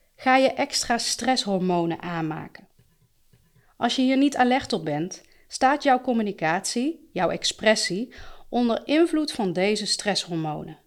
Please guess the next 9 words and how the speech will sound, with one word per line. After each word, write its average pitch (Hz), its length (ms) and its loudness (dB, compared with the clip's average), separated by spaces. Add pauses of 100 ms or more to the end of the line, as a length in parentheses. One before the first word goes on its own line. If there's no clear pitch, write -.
(140)
met - 300 -8 (160)
alle 240 480 4
gevolgen 175 600 -4
van 233 220 0
dien. 190 300 -2 (960)
Denk 262 260 0
aan 170 380 -2 (540)
hoger 226 300 0
praten, 277 480 2